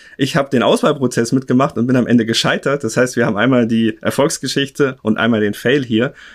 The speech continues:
Und ich glaub, da können wir ein ge-, spannendes Gespräch führen. <laughs>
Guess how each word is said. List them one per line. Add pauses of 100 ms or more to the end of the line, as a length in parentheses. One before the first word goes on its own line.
(220)
Und
ich
glaub,
da
können
wir
ein
ge-,
spannendes
Gespräch
führen. (300)
<laughs>